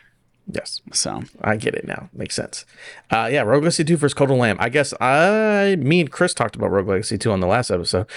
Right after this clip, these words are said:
Speaker 1: Again, it is uh, amazing roguelike. It is better than the first game in every way. You just wanna keep going back. There's so much content, so much to do, and it is,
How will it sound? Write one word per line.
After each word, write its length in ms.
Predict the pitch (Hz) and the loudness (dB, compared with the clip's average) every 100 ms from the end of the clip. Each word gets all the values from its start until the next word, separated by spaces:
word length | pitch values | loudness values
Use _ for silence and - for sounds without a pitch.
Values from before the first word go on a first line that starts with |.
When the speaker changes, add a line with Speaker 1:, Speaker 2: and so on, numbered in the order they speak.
| - - 131 | -18 -4 0
Speaker 1:
Again, 200 | 135 95 - | 0 -2 -2
it 100 | 113 | 2
is 400 | 117 113 - - _ _ _ _ _ - | 2 2 -2 -8 _ _ _ _ _ -2
uh, 160 | 110 98 | 0 2
amazing 380 | 113 127 127 123 | 2 4 4 4
roguelike. 440 | 120 135 143 139 | 4 4 2 0
It 100 | 113 | -2
is 120 | 107 101 | -2 2
better 240 | 117 127 | 2 2
than 120 | 131 | 0
the 60 | 123 | 2
first 260 | 139 135 | 0 0
game 220 | 143 139 117 | 0 2 2
in 60 | |
every 180 | 110 98 | 2 2
way. 360 | 110 143 165 170 _ _ _ _ - | 2 2 2 -2 _ _ _ _ -4
You 100 | 107 | -2
just 120 | 123 | 0
wanna 120 | 107 | 0
keep 180 | 127 113 | -2 0
going 240 | 110 104 | 2 2
back. 440 | 123 123 117 - - _ | 2 2 0 -6 -20 _
There's 180 | 120 - | -2 0
so 180 | - 143 | 2 2
much 220 | 139 - | 0 -2
content, 440 | 135 123 127 113 | 0 0 0 -2
so 120 | - 117 | 0 0
much 220 | 110 - | 0 0
to 60 | |
do, 320 | 110 107 104 - - - - _ - | 2 2 2 -4 -12 -20 -20 _ -4
and 140 | 110 95 | 0 2
it 100 | 90 | 0
is, 220 | - | -2